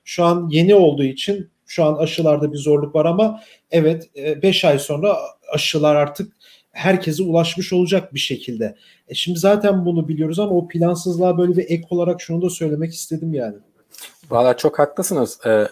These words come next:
Speaker 2: Sayın Bakan'ın bu dön-, bu konudaki beyanlarına bakarsak kitap yazılır. Yani aslında Nisan ayı itibariyle yüz milyon tane de Sinovac aşımız olacaktı. Yani o da bir başka not olsun.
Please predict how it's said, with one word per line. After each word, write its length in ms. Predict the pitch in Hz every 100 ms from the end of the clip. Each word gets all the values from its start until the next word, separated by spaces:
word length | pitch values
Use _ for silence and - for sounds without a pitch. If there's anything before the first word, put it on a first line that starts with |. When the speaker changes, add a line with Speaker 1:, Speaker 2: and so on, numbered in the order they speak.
| - 120 -
Speaker 2:
Sayın 420 | - - 120 127
Bakan'ın 500 | 127 131 135 139 131
bu 140 | 135 127
dön-, 280 | 131 131 -
bu 280 | 113 123 127
konudaki 760 | 127 127 123 127 - 131 123 113
beyanlarına 640 | 117 123 123 131 127 127
bakarsak 520 | 135 - 269 - 175 -
kitap 340 | 156 156 -
yazılır. 440 | 101 90 - - -
Yani 280 | 101 95
aslında 420 | 101 - - 120 117
Nisan 380 | 120 120 135
ayı 200 | 127 110
itibariyle 520 | 107 113 107 104 165 269
yüz 260 | 202 147
milyon 320 | 143 127 123
tane 260 | 120 135 180
de 80 | 208
Sinovac 460 | - 151 156 175
aşımız 360 | 139 - 107 98
olacaktı. 500 | 92 90 - _ -
Yani 300 | 113 92 92
o 140 | 117
da 120 | 113 139
bir 100 | 139
başka 320 | 131 - 117
not 240 | 98 -
olsun. 320 | 98 - 117